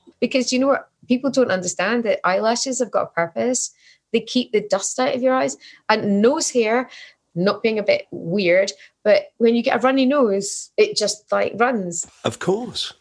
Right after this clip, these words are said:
Speaker 1: Yeah, there's all these different things I'm learning.
Speaker 2: No, I'd never thought about that. And in fact,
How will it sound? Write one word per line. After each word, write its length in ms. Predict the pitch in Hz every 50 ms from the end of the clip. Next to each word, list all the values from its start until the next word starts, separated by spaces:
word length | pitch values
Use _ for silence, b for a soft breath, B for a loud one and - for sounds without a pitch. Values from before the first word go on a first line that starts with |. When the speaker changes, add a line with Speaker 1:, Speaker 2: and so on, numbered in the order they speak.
| _ -
Speaker 1:
Yeah, 280 | 240 277 330 349 311 240 -
there's 160 | 226 226 277
all 180 | - - 302
these 140 | 302 294 -
different 340 | - 285 285 277 247 - -
things 300 | - 240 247 233 180 -
I'm 160 | - 175 175
learning. 640 | 180 196 226 240 220 165 156 151 151 156 151 165 - _ _ -
Speaker 2:
No, 160 | 123 131 147
I'd 140 | 156 160 139
never 180 | 160 151 151
thought 180 | 147 170 165 -
about 240 | - 127 104 82 69
that. 160 | 71 69 -
And 160 | - 113 123
in 80 | 143 135
fact, 240 | - 208 - -